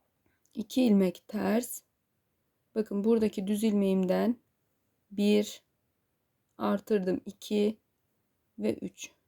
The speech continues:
Üç ilmek çıkardım. Tekrar bir, iki ilmek ters.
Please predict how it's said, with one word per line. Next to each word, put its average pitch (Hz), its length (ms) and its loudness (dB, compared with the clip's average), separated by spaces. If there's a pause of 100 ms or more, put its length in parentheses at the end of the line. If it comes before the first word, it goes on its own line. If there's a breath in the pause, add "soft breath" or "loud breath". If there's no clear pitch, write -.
Üç 262 200 -4
ilmek 214 320 0
çıkardım. - 540 -8 (1700)
Tekrar 220 680 0 (120)
bir, 202 560 -2 (880)
iki - 280 -8
ilmek 190 520 0
ters. 185 640 -4